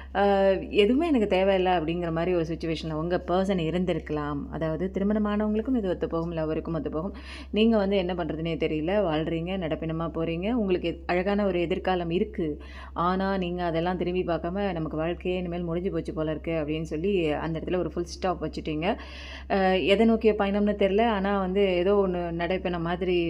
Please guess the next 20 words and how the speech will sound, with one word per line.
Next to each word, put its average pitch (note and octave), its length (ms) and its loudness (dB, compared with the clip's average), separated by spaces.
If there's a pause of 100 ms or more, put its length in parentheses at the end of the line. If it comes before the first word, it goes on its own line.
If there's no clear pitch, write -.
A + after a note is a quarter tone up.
(180)
வாழ்க்கையை E3+ 520 -2
தொலைச்ச E3 300 -2
மாதிரி, E3 240 -4
ஏதோ A3 380 4
ஒண்ணு G3 100 0
உங்ககிட்ட E3+ 420 -2
மிஸ் D#3+ 240 -6
ஆன E3 180 -4
மாதிரி, D#3+ 300 -4
சிரிப்பு E3+ 300 -6
தொலைச்சு, E3 360 -4
வாழ்க்கையை D#3+ 400 -4
தொலைச்சு, D#3+ 340 -6
கரியரை E3+ 360 -2
தொலைச்சு, E3 380 -4 (560)
லைஃபே F#3 320 2
போச்சு E3 400 -4
உங்களுக்கு D3+ 320 -2
அப்படிங்கிற E3 380 -2
ஒரு D#3+ 140 0